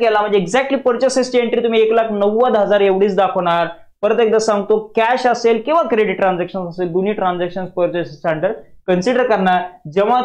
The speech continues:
तुम्ही subtract करणार, इथे जे line दाखवलेली आहे, deducted from the purchases, त्याच वेळेस exactly तुम्हाला समजणार आहे purchases खरेदी exactly तुम्ही किती खरेदी केलेली आहे तेवढीच entry, म्हणूनच net purchases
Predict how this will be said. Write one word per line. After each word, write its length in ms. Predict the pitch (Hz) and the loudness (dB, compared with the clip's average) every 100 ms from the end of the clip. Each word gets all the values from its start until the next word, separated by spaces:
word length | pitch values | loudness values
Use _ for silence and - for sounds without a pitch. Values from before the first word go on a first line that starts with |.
| 247 | 0
तुम्ही 340 | 220 214 220 | 0 0 -2
subtract 600 | 220 208 196 - 247 247 208 | -2 -4 -4 -4 -2 0 0
करणार, 240 | 175 170 | 0 -2
इथे 180 | 165 180 | -2 0
जे 140 | 175 175 143 | 0 -2 -4
line 200 | 165 165 | -2 0
दाखवलेली 420 | 165 156 165 165 170 | 0 0 0 -2 -2
आहे, 140 | 156 | -2
deducted 500 | 170 214 214 240 214 | 0 0 0 -2 -2
from 180 | 208 202 | 0 0
the 80 | 185 | 0
purchases, 540 | 185 180 175 180 175 - - - - | -4 -4 -4 -4 -4 -8 -20 -14 -2
त्याच 200 | 233 240 | 0 2
वेळेस 160 | 262 226 | 2 0
exactly 460 | 180 170 262 269 240 | -2 -2 -2 0 0
तुम्हाला 200 | 240 226 | 2 2
समजणार 380 | 226 202 196 | 0 0 0
आहे 80 | 208 214 | 0 0
purchases 600 | 180 165 180 190 190 - _ | -2 -2 -6 -6 -8 -12 _
खरेदी 380 | - 165 165 175 139 | -8 -6 -4 -6 -8
exactly 480 | 135 208 226 233 220 | -6 -6 -4 -6 -4
तुम्ही 160 | 196 196 | -6 -8
किती 280 | 190 175 185 | -8 -10 -8
खरेदी 220 | 165 151 151 | -6 -6 -4
केलेली 340 | 160 156 170 | -2 -2 0
आहे 260 | 170 175 254 - - _ - | 0 0 -2 -8 -20 _ -2
तेवढीच 460 | 202 220 269 240 | 0 2 2 2
entry, 360 | 247 196 185 185 | 0 0 0 0
म्हणूनच 400 | 165 185 208 208 | 0 -2 -2 -2
net 340 | 180 175 196 196 | -2 0 0 -2
purchases 460 | 180 180 160 170 | -4 -6 -12 -14